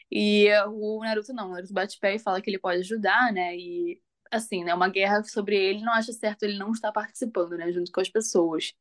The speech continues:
E aí eu queria falar dessa cena aqui, que se vocês acharam, eu particularmente adorei a Tsunade botando o pé e ficando contra o Haikage, e logo depois disso o Naruto superando o pai dele. É, o que você achou, Mari?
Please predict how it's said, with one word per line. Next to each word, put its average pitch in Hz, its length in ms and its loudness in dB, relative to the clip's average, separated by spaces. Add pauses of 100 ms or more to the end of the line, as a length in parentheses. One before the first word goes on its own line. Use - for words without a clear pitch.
(120)
E 220 240 6
aí 233 340 6
eu 269 120 2
queria 349 260 -2
falar 269 400 2
dessa 262 220 -6
cena 220 260 -6
aqui, 220 180 -10
que 220 140 -6
se 214 160 -10
vocês 208 260 0
acharam, 190 420 2
eu 190 100 -4
particularmente 202 540 -4
adorei 190 360 0
a 202 80 -4
Tsunade 185 460 -2
botando 180 640 0 (320)
o 196 120 4
pé 180 220 4
e 196 40 2
ficando 190 360 0
contra 185 260 -4
o 190 100 0
Haikage, 214 720 0 (480)
e 208 240 0
logo 202 300 4
depois 208 280 -2
disso 196 240 -8
o 202 40 -2
Naruto 185 240 0
superando 185 960 2
o 196 80 -4
pai 180 260 2
dele. 202 480 0 (380)
É, 185 600 2 (100)
o 220 60 -8
que 226 140 -10
você 240 280 -2
achou, 233 460 0
Mari? 180 380 0